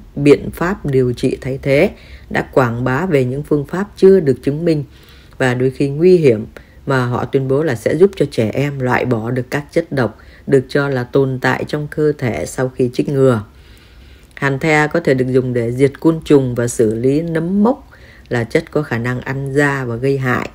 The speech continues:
Dana Hodgkinson là giám đốc phụ trách phòng ngừa và kiểm soát lây nhiễm từ hệ thống y tế Đại học Kansas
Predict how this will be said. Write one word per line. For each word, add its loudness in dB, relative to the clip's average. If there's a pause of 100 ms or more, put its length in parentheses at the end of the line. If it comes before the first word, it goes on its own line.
(560)
Dana -2
Hodgkinson -2
là -6
giám -6
đốc 0
phụ 0
trách -6 (120)
phòng -6
ngừa 2 (320)
và -2
kiểm 2
soát -4
lây 2
nhiễm 0 (140)
từ 2
hệ -2
thống -2
y -2
tế 0
Đại -4
học -8
Kansas -4